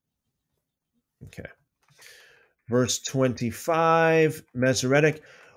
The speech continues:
"When the hay is removed and the tender grass shows itself, and the herbs of the mountains are gathered in, the lambs will provide your clothing, and the goats the price of a field.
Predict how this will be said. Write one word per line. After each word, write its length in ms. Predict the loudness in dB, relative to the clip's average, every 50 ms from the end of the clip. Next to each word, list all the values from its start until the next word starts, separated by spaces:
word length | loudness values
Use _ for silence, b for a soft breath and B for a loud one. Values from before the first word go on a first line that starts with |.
| b b
"When 160 | 0 2 2
the 80 | 2 2
hay 300 | 0 2 2 4 4 4
is 160 | 4 4 4
removed 400 | 4 4 4 4 4 4 4 2
and 120 | 2 0
the 60 | 0 -2
tender 380 | -2 -4 -4 0 2 2 2
grass 360 | 4 4 4 4 2 2 0
shows 340 | 0 4 6 6 6 6 4
itself, 640 | 2 -2 -2 -2 0 0 -2 -2 -4 -6 -10 -18 -20 _ _ _ _ _ _ _ _ _ _ _ _ _ _ _ _ _ _ _ _ _ _ _ _ _
and 160 | 0 2 4
the 120 | 2 2 2 2
herbs 300 | 4 6 6 6 4 0
of 220 | 0 2 2 4
the 80 | 4 2
mountains 500 | 4 4 4 2 2 2 0 -2 0 0
are 120 | 0 2
gathered 420 | 2 2 2 4 4 4 2 2 2
in, 200 | 0 0 0 0
the 80 | 0
lambs 420 | 0 2 2 4 4 4 2 2 0
will 120 | 0 0
provide 640 | 0 0 0 2 4 4 4 4 4 2 0 -4 -6 -2
your 200 | 0 2 2 2
clothing, 640 | 0 2 4 4 6 6 4 2 0 -2 -4 -6 -10 b b b b b b b b b _ -2
and 260 | 0 2 2 2 2
the 60 | 0
goats 640 | 2 4 6 6 6 4 2 -2 -2 -4 -4 -6 _ _ _ _ _
the 80 | -6 -6
price 400 | -4 -2 0 2 2 2 0 0
of 100 | -2 -2
a 80 | -2 -4
field. 560 | -6 -4 0 2 2 2 2 0 -6 -16